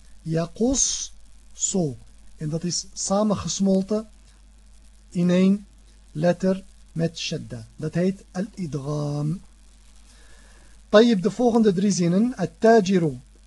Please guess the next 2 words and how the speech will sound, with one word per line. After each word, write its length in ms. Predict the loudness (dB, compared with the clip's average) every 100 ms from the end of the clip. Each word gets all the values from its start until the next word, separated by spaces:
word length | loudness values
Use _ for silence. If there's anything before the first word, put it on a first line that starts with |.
| -14 -6
البن، 840 | -4 -4 0 2 4 4 2 0 -6 -20 -20 -20 -20 -20 -20 -20 -10
المرأة 760 | -2 4 6 4 2 -4 -4